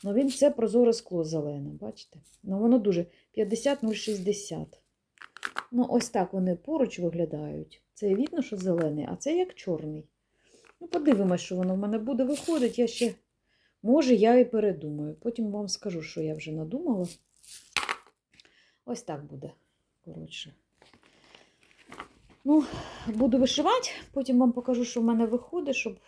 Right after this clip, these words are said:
вже ми, уже, ну, як, зніму остаточний варіант, хочу вже так завершувати. Мені дуже подобається, мені дуже подобається, що я вишиваю різними кольорами, то той, то той, знаєте, як це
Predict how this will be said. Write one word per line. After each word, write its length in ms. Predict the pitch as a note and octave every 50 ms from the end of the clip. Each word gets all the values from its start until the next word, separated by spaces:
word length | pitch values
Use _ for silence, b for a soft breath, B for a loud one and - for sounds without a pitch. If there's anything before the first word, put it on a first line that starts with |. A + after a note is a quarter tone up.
| b b
вже 280 | - G3 F3+ F#3 G#3+ A3
ми, 200 | G#3 G#3+ G#3+ G3+ - _ _ _ b b b b b b b b b b b b b _ _ _ _ _
уже, 340 | - A#3 G#3 B3+ B3+ A3+ - - _ _ _ _ -
ну, 80 | A#3+
як, 180 | A#3 F#3+ F3 E3+
зніму 280 | E3+ G#3 A#3+ B3+ C#4+ C4+
остаточний 600 | G#3 - - G#3+ G#3 - F#3+ E3+ - - F3 E3+
варіант, 340 | F3 F3 G#3+ B3+ D4 C4 -
хочу 280 | - - F#3 - F#3+
вже 180 | F3+ E3+ F3+ F3+
так 180 | F3+ - E3+ - F3+ - - - -
завершувати. 800 | - F#3 F3 G3 G3 A#3 D#4+ G4 G4 - C4+ A#3 A#3 A#3 F#3+
Мені 200 | F3+ A3 A#3+ B3+
дуже 240 | A3 F#3+ A3+ G3 G#3
подобається, 720 | - - F3+ E3 E3+ E3 E3 F#3+ A#3 A#3 - C#4 C#4 C#4+ - _ -
мені 240 | A3 A3+ A3+ A#3+
дуже 200 | A3+ A3+ A#3+ G#3+
подобається, 580 | G#3+ - A3 G3+ A#3 A#3 G3 G#3+ G#3 G#3 - F#3+
що 160 | F#3+ - G#3
я 80 | G#3 G3
вишиваю 520 | F3+ F#3 - - G3 G3+ F#3+ F#3 F#3 F3+ b b b b b b b b _ -
різними 500 | - - G#3+ G3 A3 G#3 G3 G3 F#3+ F#3
кольорами, 680 | F3+ - G3+ G3 F#3+ F3 D#3+ F#3 A3+ A#3+ A#3 G#3 G3 F3+
то 120 | - A3
той, 280 | - - F#3+ A#3+ B3+ A#3
то 140 | - - E3
той, 320 | - - G#3 A#3+ B3+ A3+
знаєте, 380 | F3+ E3+ G3+ A#3 A3+ F#3+ - E3
як 180 | E3+ E3+ -
це 300 | - B3 A3+ - - -